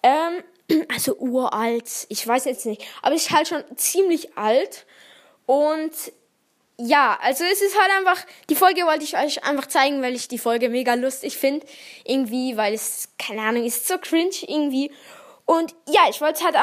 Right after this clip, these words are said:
euch einfach auch zeigen, wie ich früher den Podcast so wie gemacht hab. Den Podcast, den es nie auf Spotify gab. Perfekt. <laughs> Ja, aber Leute, also ihr müsst jetzt nicht auf Spotify suchen. Es gab den Podcast nie und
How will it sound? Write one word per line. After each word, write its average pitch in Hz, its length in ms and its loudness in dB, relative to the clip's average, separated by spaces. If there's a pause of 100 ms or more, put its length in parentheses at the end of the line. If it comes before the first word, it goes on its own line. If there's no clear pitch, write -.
euch - 240 -8
einfach 294 340 0
auch 269 120 0
zeigen, 370 640 0
wie 277 140 2
ich - 140 -10
früher 359 440 0
den 233 200 -6
Podcast - 420 -4
so 247 120 -4
wie 240 60 -8
gemacht 226 420 -4
hab. 294 260 -2 (340)
Den 226 140 -4
Podcast, 240 520 0
den 226 100 -6
es 226 140 -10
nie 233 160 -4
auf 202 80 -10
Spotify 202 420 -10
gab. 208 280 -6 (240)
Perfekt. - 540 -8 (600)
<laughs> 302 440 0 (380)
Ja, 277 180 4
aber 269 140 -2 (240)
Leute, 330 320 2 (220)
also 294 260 4
ihr 339 160 0
müsst 339 200 -2
jetzt 330 200 -2
nicht 339 260 -2
auf 247 140 -4
Spotify 285 400 -2
suchen. 254 300 -8 (280)
Es 247 180 -8 (260)
gab 285 280 0
den 240 160 -12
Podcast 262 580 -2
nie 320 500 4 (460)
und 277 480 -2